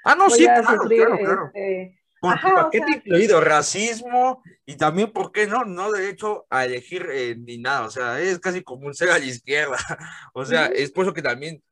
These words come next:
Speaker 1: o sea, sí, es por eso que también el, la migración no es sencilla, o sea, no se va porque quieren.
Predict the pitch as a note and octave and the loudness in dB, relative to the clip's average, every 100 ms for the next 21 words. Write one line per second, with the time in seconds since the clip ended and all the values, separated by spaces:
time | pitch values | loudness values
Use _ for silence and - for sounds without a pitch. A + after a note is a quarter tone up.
0 | _ A#2+ D#3+ C3+ - - C3 - C#3 E3+ | _ -2 0 0 -4 -16 -10 -8 -2 0
1 | F3+ - A#2 C#3+ D#3+ C#3 B2+ A#2+ A2+ A2+ | 0 0 -2 -2 -2 -4 -4 -6 -14 -12
2 | A2 G#2+ - _ _ A2+ B2 A#2 A2+ A2+ | -12 -12 -18 _ _ -12 -10 -8 -8 -8
3 | D3+ F#3+ D3 B2+ B2 D3+ F#3+ C3 - F3+ | -8 -8 -6 -4 -2 -2 -6 -8 -12 -2
4 | D#3 G2+ _ _ _ B2+ C#3+ C3 B2 C3+ | -2 -2 _ _ _ -10 -6 -6 -4 -2
5 | F#3 F#3 G3 F#3+ C#3 G#2+ C3 F3+ C#3 A2 | 0 -2 -2 -4 -4 -6 -4 -2 -4 -8